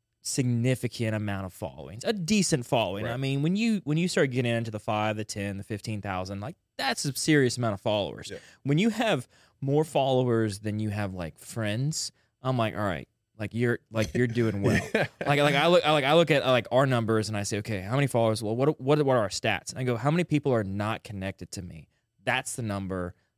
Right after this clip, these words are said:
Speaker 1: that I really care about, 'cause that shows the growth beyond my family and friends. Like,
Speaker 2: Yes.
Speaker 1: "Oh yeah, go follow, go support, go do all
Speaker 2: Yeah,
Speaker 1: this and
Speaker 2: yeah.
Speaker 1: that." Like, that's the number that really impacts, because that's the number of people who are looking outside of your immediate network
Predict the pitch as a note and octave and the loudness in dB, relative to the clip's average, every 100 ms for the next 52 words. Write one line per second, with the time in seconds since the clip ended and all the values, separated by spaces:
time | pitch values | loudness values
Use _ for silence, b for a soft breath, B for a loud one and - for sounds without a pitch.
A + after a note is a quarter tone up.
0 | - G2 G#2 G2+ G#2 F#2 - G2 F2+ F2 | -10 -4 -2 0 -2 -6 -6 -6 -6 -8
1 | G2 A2 B2 C3 A#2 G#2 G2 G2 G2 - | -6 -4 -4 -2 -4 -4 -6 -4 -4 -6
2 | G#2 F#2 G2+ G2+ F#2+ - b b - A2 | -4 -4 -4 -4 -6 -12 b b -8 -8
3 | - G#2+ G#2 F#2+ F#2+ F2 G#2+ G2 F#2 F2+ | -4 -4 -4 -4 -6 -6 -2 -2 -2 -4
4 | G#2 C3+ D#3 D#3+ C#3+ D3 C3+ D3 C#3 C3+ | -2 2 4 4 4 0 0 0 2 2
5 | B2+ - B2 C3 A#2+ B2 A#2 A2+ A2 - | 0 -2 -2 0 2 0 0 0 -2 -4
6 | A#2 G#2+ G2+ - C#3+ F3 - C#3 C3 B2 | -6 -4 -6 -4 -2 0 -2 0 2 4
7 | A2+ A2 B2+ B2+ A#2+ G#2+ G2+ G2 F#2 - | 2 2 2 2 2 0 -4 -4 -4 -8
8 | - b b - A#2 G#2+ B2+ - A#2+ G#2+ | -12 b b -2 0 2 2 0 -2 -2
9 | G2 A#2 A2 G2 G2+ F#2 F2+ G#2+ - G2 | -4 -6 -6 -4 -4 -4 -4 -6 -6 -10
10 | - A2 - - G2+ G#2+ A2 F#2 G#2+ A2 | -8 -8 -6 -4 -2 -2 -4 -4 -2 -2
11 | G2 G#2+ G#2+ F#2+ G#2+ C3 F3 | -2 -2 -2 0 0 0 -2